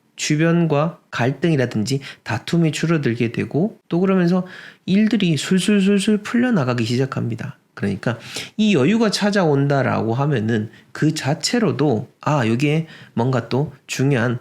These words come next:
포인트 혹은 나에게 알려주는 징조가 되겠구나'라는 것을 생각하시면 됩니다. 그래서 일상 속에서 여유를 찾는 게 중요한 것도 바로 이런 거와 연결이 된다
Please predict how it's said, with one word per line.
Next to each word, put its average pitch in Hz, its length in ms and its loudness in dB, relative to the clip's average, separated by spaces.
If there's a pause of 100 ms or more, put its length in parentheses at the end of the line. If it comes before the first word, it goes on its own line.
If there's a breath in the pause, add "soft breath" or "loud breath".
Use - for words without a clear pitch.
(260)
포인트 165 560 0
혹은 135 240 0
나에게 107 500 -2 (260 loud breath)
알려주는 127 520 0 (180 loud breath)
징조가 170 640 0 (100)
되겠구나'라는 113 960 -2
것을 110 260 -4 (220 loud breath)
생각하시면 185 680 0
됩니다. 120 420 -2 (180 loud breath)
그래서 110 400 -2 (360 loud breath)
일상 277 340 0
속에서 117 380 2
여유를 135 360 0
찾는 143 360 -2
게 117 80 0
중요한 113 420 -2
것도 - 240 -6
바로 - 240 -8 (120)
이런 160 540 0
거와 107 600 -4 (240 loud breath)
연결이 123 420 0
된다 127 400 -4